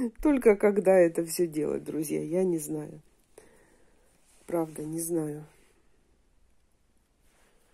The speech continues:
Помните, я сохраняла, э, вот эти вот бобинки, ну, картонные,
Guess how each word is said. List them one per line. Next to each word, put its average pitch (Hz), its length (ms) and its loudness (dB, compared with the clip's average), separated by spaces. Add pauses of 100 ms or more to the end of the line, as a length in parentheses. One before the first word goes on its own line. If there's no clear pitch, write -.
(1300)
Помните, 233 540 4
я 190 460 6
сохраняла, 185 1000 4 (1500)
э, 175 200 0
вот 185 260 0
эти 190 240 4
вот 170 200 -2
бобинки, 185 600 4
ну, 185 300 2
картонные, 180 960 2